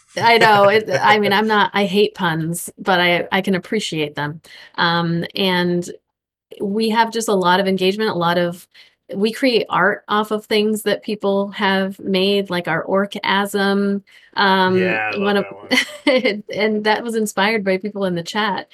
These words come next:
Speaker 1: So, uh, and then we allow sometimes people to make N P Cs that I build into the ongoing main campaign. So there have been whole side quests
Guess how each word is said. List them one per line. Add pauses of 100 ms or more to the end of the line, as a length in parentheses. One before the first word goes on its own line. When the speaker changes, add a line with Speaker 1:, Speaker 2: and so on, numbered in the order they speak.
(260)
Speaker 1:
So,
uh,
and
then
we
allow
sometimes
people
to
make
N
P
Cs
that
I
build
into
the
ongoing (220)
main
campaign.
So (260)
there
have
been
whole
side
quests